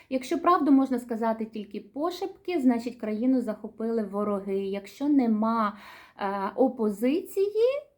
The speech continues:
якою може бути свобода слова, її захопили вороги. Вільгельм Швебель. «Свобода слова нас може вес-, е, без свободи слова нас можна вести німими і тихими, як овець».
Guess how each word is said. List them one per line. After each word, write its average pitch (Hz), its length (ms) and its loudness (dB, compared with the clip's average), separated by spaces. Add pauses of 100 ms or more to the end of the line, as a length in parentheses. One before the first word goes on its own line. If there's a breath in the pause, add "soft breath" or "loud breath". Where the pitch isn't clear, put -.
(160)
якою 339 460 0
може 302 300 4
бути 285 300 -4
свобода 254 460 -2
слова, 254 440 0
її 226 400 -2
захопили 220 580 -4
вороги. 190 580 -6
Вільгельм 226 540 2
Швебель. 190 640 -8 (420 loud breath)
«Свобода 320 840 2 (160)
слова 285 460 0
нас 254 280 4
може 247 480 2
вес-, 247 380 0 (180)
е, 220 500 -2
без 262 280 2
свободи 233 400 2
слова 294 340 -2
нас 233 220 2
можна 220 280 -2
вести 233 420 -2 (260 loud breath)
німими 247 400 6
і 247 140 -4
тихими, 226 480 -4
як 220 300 -2 (140)
овець». 196 680 -6